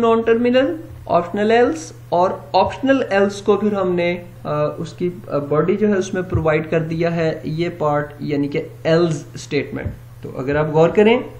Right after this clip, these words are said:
कि जो हमारी ओरिजिनल ग्रामर के प्रोडक्शन रूल्स थे उसके according if expression then statement और second production if expression then statement,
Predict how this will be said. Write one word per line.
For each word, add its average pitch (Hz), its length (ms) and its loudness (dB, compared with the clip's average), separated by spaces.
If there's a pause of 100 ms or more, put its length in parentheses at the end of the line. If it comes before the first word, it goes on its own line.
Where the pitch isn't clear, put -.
(280)
कि 160 140 0
जो 170 160 -2
हमारी 160 460 0
ओरिजिनल 147 500 0
ग्रामर 151 440 0
के 180 120 -2
प्रोडक्शन 151 640 -2
रूल्स 190 400 4
थे 226 480 4 (160)
उसके 214 280 4
according 214 500 4 (560)
if 254 120 2
expression 196 600 0
then 180 140 2
statement 190 880 -2
और 147 420 -2
second 190 340 -2
production 190 340 0
if 185 100 4
expression 175 440 -4
then 160 200 0
statement, 143 400 -4